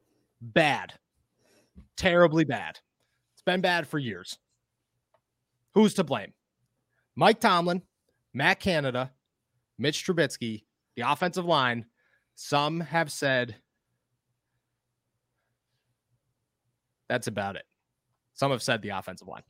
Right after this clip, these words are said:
Some have said Najee Harris. That's where I was going with that. All right. Let's, let's just open it up right here.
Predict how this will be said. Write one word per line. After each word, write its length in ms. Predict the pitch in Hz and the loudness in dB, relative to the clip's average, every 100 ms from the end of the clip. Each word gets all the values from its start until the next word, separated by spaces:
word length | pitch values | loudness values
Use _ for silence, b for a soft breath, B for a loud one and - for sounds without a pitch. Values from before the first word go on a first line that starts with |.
| _ | _
Some 200 | 185 190 | 4 4
have 120 | 170 | 6
said 180 | 190 165 | 6 6
Najee 300 | 147 123 117 | 4 2 -2
Harris. 240 | 95 - | -6 -6
That's 180 | 120 113 | -6 -4
where 100 | 104 | -6
I 40 | 98 | -10
was 80 | |
going 140 | 95 64 | -12 -16
with 80 | - | -16
that. 160 | - _ b b b | -18 _ b b b
All 100 | 151 | 4
right. 120 | 104 - _ _ _ _ _ _ _ _ _ _ _ _ _ _ _ | 4 -4 _ _ _ _ _ _ _ _ _ _ _ _ _ _ _
Let's, 300 | 147 156 - - - | -2 -2 -4 -6 -2
let's 200 | 139 - | -2 0
just 200 | 160 170 | 4 6
open 240 | 156 156 | 6 4
it 60 | 147 | 2
up 180 | 92 - | 2 -2
right 160 | 127 | -2
here. 200 | 127 - | -2 -6